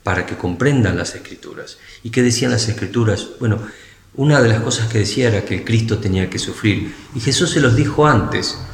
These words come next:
cuando les decía, les explicaba. Desde entonces comenzó Jesús a, a advertir a sus discípulos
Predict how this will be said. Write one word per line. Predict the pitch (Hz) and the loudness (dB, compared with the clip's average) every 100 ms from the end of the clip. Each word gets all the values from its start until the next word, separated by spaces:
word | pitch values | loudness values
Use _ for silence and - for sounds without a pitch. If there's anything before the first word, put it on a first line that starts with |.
| - | -6
cuando | - 101 101 | 0 4 4
les | 98 95 | 4 2
decía, | 98 - 120 110 | 0 0 4 4
les | 98 - | 4 0
explicaba. | - - 101 95 104 98 92 - - - - 101 | -4 -6 -4 2 4 4 2 -2 -10 -14 -10 2
Desde | 135 156 160 | 4 6 4
entonces | 143 139 101 - 104 | 4 4 4 2 -2
comenzó | - 98 95 - 123 | -2 0 0 -2 -4
Jesús | 120 - 135 | -2 0 2
a, | 120 110 98 | 4 2 0
a | 104 | 0
advertir | 90 90 92 - 123 123 | 2 2 0 2 2 2
a | 101 | -2
sus | - 92 | -4 -4
discípulos | 95 123 110 92 92 85 | -2 0 0 -2 -4 -6